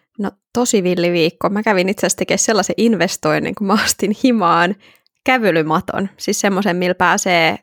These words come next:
kuusi kilometriä tunnissa, niin kuin maksiminopeutta. Mä itse asiassa katsoin jo silloin, kun korona alkoi, että olisipa kiva tommonen hima, että se on, niin kuin, semmoinen matto, mikä laitetaan lattialle, ja sit siinä voi kävellä ja katsoa YouTube-videoita vaikka. Mut sit mä olin pitkään se, että no, et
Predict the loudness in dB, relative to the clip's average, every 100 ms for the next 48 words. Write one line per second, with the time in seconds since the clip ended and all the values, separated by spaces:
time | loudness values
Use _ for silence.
0 | -4 -2 -2 -2 -4 -4 -6 -6 -4 -6
1 | -6 -6 -4 -4 -4 -4 -2 -2 0 0
2 | 0 -2 0 -2 0 -2 0 -2 0 0
3 | -2 -4 -4 -2 -2 0 0 0 0 0
4 | -2 -2 0 2 2 2 2 2 0 -2
5 | -2 -4 -2 -2 -2 0 -2 -2 -4 0
6 | 2 2 2 0 -2 -2 0 2 4 2
7 | 0 -2 2 2 2 2 0 2 0 0
8 | -2 -2 -2 -4 -4 -4 -2 0 0 0
9 | 0 0 -4 -4 -2 -2 -2 -4 -2 0
10 | 0 0 -2 -2 -6 -6 0 2 2 0
11 | 0 -2 0 -2 -2 -8